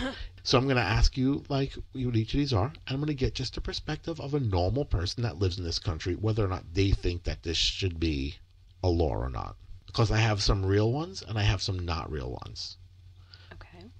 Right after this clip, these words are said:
Speaker 2: And some of them are trick
Speaker 1: Some not real
Speaker 2: questions.
Speaker 1: laws, like some laws?
Speaker 2: Exactly.
Speaker 1: Okay.
Speaker 2: So some are real, some are not real, and then some are tricky. Some are tricky.
Speaker 1: Okay.
Speaker 2: So let's start with the state of Mississippi.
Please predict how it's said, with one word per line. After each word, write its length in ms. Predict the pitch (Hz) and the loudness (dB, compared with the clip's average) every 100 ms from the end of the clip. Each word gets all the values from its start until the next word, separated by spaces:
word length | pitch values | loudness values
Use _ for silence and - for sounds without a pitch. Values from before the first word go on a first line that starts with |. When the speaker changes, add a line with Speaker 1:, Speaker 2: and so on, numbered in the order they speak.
| - | -4
Speaker 2:
And 160 | 104 101 | -2 4
some 220 | - 110 | 4 6
of 40 | |
them 120 | 110 | 4
are 60 | 107 | 2
trick 300 | - - 131 | 0 -4 0
Speaker 1:
Some 180 | - - | 0 4
not 200 | 202 190 | 4 6
real 180 | 196 180 | 4 4
Speaker 2:
questions. 120 | 170 | 2
Speaker 1:
laws, 440 | 151 160 220 - | 2 0 -4 -6
like 160 | 165 - | -6 -6
some 200 | - 160 | -8 -6
laws? 380 | 151 147 - - | -2 -2 -4 2
Speaker 2:
Exactly. 640 | 117 92 98 92 - 50 - | 2 4 2 2 -2 -8 -8
Speaker 1:
Okay. 220 | - 73 | -10 -12
Speaker 2:
So 140 | 95 104 | -4 0
some 240 | 107 104 | 2 2
are 40 | 170 | 0
real, 320 | 170 165 165 | 0 -2 -2
some 220 | - 139 | 0 2
are 60 | 143 | 2
not 260 | 139 117 | 0 0
real, 380 | 107 107 107 113 - - - - - - | 2 4 2 -2 -8 -20 -20 -18 -18 -4
and 140 | 123 110 | 2 4
then 480 | 101 98 95 104 - - - - - | 4 2 -2 -4 -8 -18 -20 -20 -20
some 1160 | - - - - - 151 151 151 156 156 151 156 156 | -12 -8 -8 -10 0 0 2 0 -2 -2 -2 -4 -6
are 600 | 127 139 139 135 135 127 - - - | -8 -6 -4 -2 -2 -4 -8 -18 -6
tricky. 500 | - 98 - - - - - | -4 -4 -4 -10 -12 -20 -20
Some 180 | - 117 | -8 -4
are 60 | 98 | -2
tricky. 340 | - 85 - | -2 -4 -4
Speaker 1:
Okay. 540 | 262 - - 175 220 233 - | -4 -4 -6 -6 -8 -10 -12
Speaker 2:
So 240 | - - 190 | -4 2 4
let's 280 | 175 208 - | 4 0 -2
start 440 | - 139 101 85 - - - - - | -2 -2 0 -2 -8 -20 -20 -16 -2
with 440 | 110 95 - - - - - - | 0 0 2 2 2 -4 -16 -12
the 100 | - | -4
state 320 | 107 - 104 127 | -2 0 -2 -2
of 140 | 120 | -4
Mississippi. 840 | 117 117 120 - - - - - | 6 6 6 -4 -6 -8 -12 -10